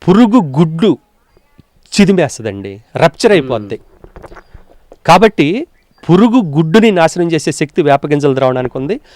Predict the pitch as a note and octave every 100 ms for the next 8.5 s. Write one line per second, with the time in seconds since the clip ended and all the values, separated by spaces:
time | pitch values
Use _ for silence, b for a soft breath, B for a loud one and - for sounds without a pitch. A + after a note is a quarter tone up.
0 | b D3 - G3 G#3 C#3 E3 F#3 G#3 -
1 | G3+ F3+ E3 D#3+ F3+ _ - D3+ D3+ C#3+
2 | C3 - b b b C3+ B2+ B2 A#2 A#2
3 | _ _ _ _ _ - F3 G3 F3 E3
4 | D#3 - D3 D3+ D#3+ B2 - _ - C3+
5 | C#3 F3 E3+ E3 D3 B2+ D3 F#3 F3+ E3+
6 | D3 C#3 C#3 b b b - D3 F3 E3
7 | F3+ E3+ D3 C#3+ D3 C3 C3 B2+ C3 C3+
8 | C#3 C3 B2 - B3+